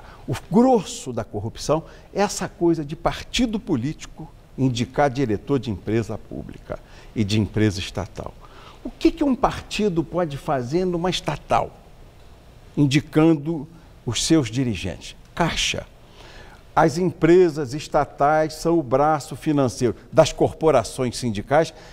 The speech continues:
Essas corporações sindicais que mais gritam são as que estão perdendo mais caixa, que elas têm privilégios dentro das empresas estatais. E ricos, olha o que a cut fez na Petrobras. Ricos privilégios,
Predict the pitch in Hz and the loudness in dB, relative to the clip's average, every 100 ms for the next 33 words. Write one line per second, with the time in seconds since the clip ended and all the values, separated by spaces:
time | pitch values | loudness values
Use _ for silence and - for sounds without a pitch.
0 | - 156 202 - 180 - 175 135 - 143 | 0 4 4 2 -2 2 0 2 0 -6
1 | - 123 101 120 - - 147 226 185 123 | -4 -6 -4 -4 -4 -2 2 2 2 -6
2 | 139 226 277 - 285 262 - - - 170 | -4 -2 -2 -2 -4 -4 -12 -10 2 2
3 | - - 170 180 143 107 135 170 127 175 | 2 -2 0 0 0 0 2 2 2 2
4 | 220 - 117 - - - - - - - | 0 -2 -8 -8 -12 -16 -20 -20 -20 -4
5 | 131 123 113 - 139 180 208 - - - | 2 4 2 -2 2 2 0 -8 -10 4
6 | 170 117 104 117 151 143 131 107 120 135 | 4 4 2 2 2 0 -12 -4 -2 -2
7 | 104 104 101 92 117 131 113 104 - - | -4 -6 -6 -8 0 0 -2 -10 -10 -8
8 | 80 - - - - - 185 131 208 202 | -8 -12 -14 -14 -18 2 4 6 4 4
9 | - - - - - - 104 156 214 - | -4 -14 -16 -16 -20 -6 2 2 2 -2
10 | 226 - 190 - - 196 233 214 233 - | -4 -2 -4 -4 0 0 2 -2 -4 0
11 | 165 - - - - - - - - - | -2 -2 -12 -16 -18 -20 -20 -20 -20 -10
12 | - 226 269 - 117 - - 120 87 87 | 4 6 6 2 -12 -8 -2 0 0 2
13 | 117 127 147 - | 4 2 -2 -14